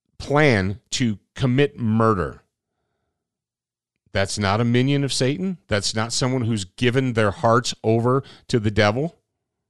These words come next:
If that isn't, I don't know who is. What did the Pope say? What did he remind us? He said,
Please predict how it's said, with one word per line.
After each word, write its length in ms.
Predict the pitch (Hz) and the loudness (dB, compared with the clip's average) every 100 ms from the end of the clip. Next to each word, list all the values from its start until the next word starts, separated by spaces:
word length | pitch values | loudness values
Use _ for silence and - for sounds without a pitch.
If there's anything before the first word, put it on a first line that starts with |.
| _ _ _ _ _ _ _ _ _ _ _ | _ _ _ _ _ _ _ _ _ _ _
If 240 | 131 113 107 | -2 0 2
that 260 | 156 175 | 4 4
isn't, 480 | 135 190 127 107 107 | 6 4 4 0 0
I 140 | 120 | 0
don't 220 | 135 131 127 | 4 2 4
know 160 | 131 | 4
who 200 | 113 123 | 4 2
is. 520 | 117 120 - - - _ _ _ _ _ _ _ _ _ _ _ _ _ _ _ _ _ _ _ | 4 4 2 -8 -10 _ _ _ _ _ _ _ _ _ _ _ _ _ _ _ _ _ _ _
What 260 | 101 107 135 | -2 2 2
did 140 | 156 | 0
the 60 | 156 | -2
Pope 280 | 143 147 - | -6 -8 -6
say? 360 | 135 127 - _ | -6 -6 -8 _
What 260 | 98 123 151 | 0 2 2
did 160 | 190 | 0
he 180 | 147 196 | -2 -6
remind 720 | 170 180 165 156 180 233 196 | -2 -2 0 2 4 4 2
us? 400 | 78 - - - _ _ _ _ _ _ _ _ _ _ _ _ _ _ _ _ _ _ _ _ - | 0 -4 -8 -8 _ _ _ _ _ _ _ _ _ _ _ _ _ _ _ _ _ _ _ _ -4
He 120 | 120 | -2
said, 480 | - 147 101 80 | 2 4 4 0